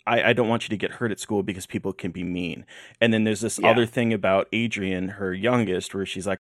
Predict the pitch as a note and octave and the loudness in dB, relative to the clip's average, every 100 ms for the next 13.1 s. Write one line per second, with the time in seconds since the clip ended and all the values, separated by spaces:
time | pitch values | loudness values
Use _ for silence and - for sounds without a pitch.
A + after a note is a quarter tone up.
0 | _ A#2 B2 - F#3+ A2 - G#2+ G#2 G#2 | _ 0 0 2 0 0 0 -4 -2 -4
1 | G2+ - G2 G2 F#2+ F#2 A#2 - A#2+ B2+ | -4 -6 -2 0 0 0 -4 -6 -4 -4
2 | C3+ - C#3+ B2 - G#2+ G2+ G#2 G2+ F#2 | -4 -2 0 0 0 -2 0 0 -2 -2
3 | F#2 - D#2+ E2+ E2+ - - - _ _ | -4 -6 -6 -4 -6 -8 -18 -20 _ _
4 | - B2 B2 C3 B2 C3 C#3+ C3 B2+ B2 | 4 4 4 4 6 6 4 2 0 -2
5 | - A2+ G#2 G#2+ D3 D#3 G2 F#2+ F#2 F#2+ | 0 0 2 6 8 8 6 4 4 2
6 | - - - _ G#2 A2+ A2+ A2 - E3+ | -2 -8 -20 _ 2 4 4 4 10 10
7 | B2+ - A#2+ G#2+ - B2 A#2+ - F#2 D#2 | 10 6 0 -2 2 4 4 2 0 0
8 | C#2+ - G#2 G#2+ A2 G#2+ A2 - - - | -2 -2 2 4 4 2 0 -6 -20 -2
9 | - D#3+ E3 D#3 D3+ B2+ C3+ C3+ B2 B2+ | 2 6 8 10 8 8 10 10 10 4
10 | A2 G#2+ G#2 - - B2 A#2 A#2 A#2 A#2 | 4 2 -4 -10 0 0 2 8 10 10
11 | A#2+ G#2+ - A2+ A2+ A#2+ G2 A2+ A2+ G#2+ | 8 4 0 -2 0 -2 0 2 4 4
12 | F#2+ G2 G2+ - G2 F#2+ G2 F#2 C2 - | 4 4 2 -2 -4 -4 -4 -4 -4 -8